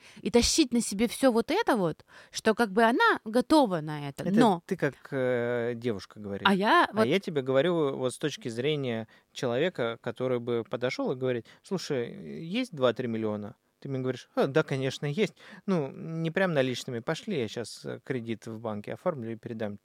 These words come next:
Speaker 2: тебе». И я такой думаю: «Так это легко? То есть для тебя это вообще не проблема?»
Speaker 1: Ну, вот видишь, поэтому, э, у нас и есть мужская и женская сторона, потому что
Speaker 2: А раз для тебя это не проблема, значит, ну, ты сама как-нибудь справишься.
Speaker 1: Разберешься.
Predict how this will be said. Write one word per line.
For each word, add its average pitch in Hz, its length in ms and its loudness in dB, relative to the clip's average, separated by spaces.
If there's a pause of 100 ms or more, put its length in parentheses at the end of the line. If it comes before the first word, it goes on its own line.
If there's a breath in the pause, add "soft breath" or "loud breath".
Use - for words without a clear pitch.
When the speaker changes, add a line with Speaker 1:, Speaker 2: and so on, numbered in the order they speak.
(160)
Speaker 2:
тебе». 117 200 -12 (300 soft breath)
И 123 60 -8
я 110 60 0
такой 110 200 -8
думаю: 98 340 -10 (180)
«Так 110 360 -8
это 196 220 -12
легко? 135 760 -4 (400 soft breath)
То - 60 -14
есть 117 80 -10
для 120 100 -4
тебя 139 220 2
это 127 100 2
вообще 131 300 2
не 127 100 -4
проблема?» 123 580 -2
Speaker 1:
Ну, 226 100 4
вот 196 80 0
видишь, 269 260 0 (180)
поэтому, 226 600 2
э, 196 240 0
у 202 60 0
нас 202 280 0
и 208 40 -4
есть 196 260 -2
мужская 190 460 2
и 170 280 -2
женская 165 640 -2
сторона, 180 580 0
потому 175 360 -6
что 170 300 -6
Speaker 2:
А 135 40 10
раз 151 180 10
для 147 160 -2
тебя 156 240 6
это 151 140 2
не 147 100 2
проблема, 151 540 4
значит, 147 420 2
ну, 233 320 -8 (140)
ты 262 120 -10
сама 220 340 -2
как-нибудь 226 480 -8
справишься. 214 340 0
Speaker 1:
Разберешься. 185 520 -2